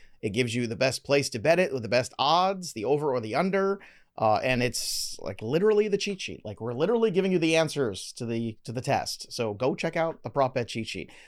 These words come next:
Uh, let's go to the next one here for you, Erickson. We speculated after the bye we might get more Roschon. And how do you feel about that speculation?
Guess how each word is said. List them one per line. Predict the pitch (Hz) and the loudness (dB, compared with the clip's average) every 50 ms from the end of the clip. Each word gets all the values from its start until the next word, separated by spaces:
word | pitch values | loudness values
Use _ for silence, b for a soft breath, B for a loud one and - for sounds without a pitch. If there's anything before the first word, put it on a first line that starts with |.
| B B - | B B 0
Uh, | 143 143 147 143 | 4 4 4 4
let's | 151 160 165 - | 4 2 0 0
go | - 170 165 165 | 2 2 2 2
to | - - 165 165 160 160 156 147 | 2 2 2 4 4 4 4 2
the | 147 | 2
next | 151 156 160 - - | 2 2 0 0 0
one | 151 151 147 139 | 0 0 0 2
here | 120 135 143 143 143 143 | 2 2 4 4 2 2
for | 139 - 143 139 135 | 0 2 2 2 2
you, | 120 127 151 156 139 - | 2 2 0 0 2 2
Erickson. | 143 147 151 151 143 - - 165 170 175 170 185 170 B B B B B B | 2 4 4 2 0 -2 0 2 2 2 2 0 -2 B B B B B B
We | - 110 | -4 -2
speculated | 110 - - - 180 170 165 - 180 175 175 175 175 170 | -2 -2 2 4 4 4 4 4 4 6 6 6 6 6
after | 165 160 156 - 147 | 4 4 4 2 -2
the | 139 | -2
bye | 120 143 147 147 151 151 151 | 2 2 4 4 4 4 2
we | 131 117 | 2 0
might | 120 120 131 127 | 0 0 0 0
get | - 135 123 | 0 -2 -2
more | 123 131 135 117 | 0 -2 -2 -2
Roschon. | 107 117 139 151 135 - 151 147 151 156 160 156 147 | 0 0 0 0 0 0 -2 0 0 -2 -2 -2 -2
And | 117 107 110 | -2 -2 -4
how | 104 107 131 151 | -4 -4 -4 -4
do | 160 165 | -4 -4
you | 160 151 | -4 -6
feel | 139 - 151 147 143 | -4 -4 -4 -2 -2
about | 139 139 139 135 139 131 - 143 - | 0 0 2 2 0 0 -4 -12 -6
that | 113 120 117 120 - - - _ _ _ _ _ - | 0 2 4 4 4 2 -2 _ _ _ _ _ -18
speculation? | - - - 110 - - 107 98 69 - - - - | -6 0 0 0 2 2 0 0 -2 -4 -6 -10 -12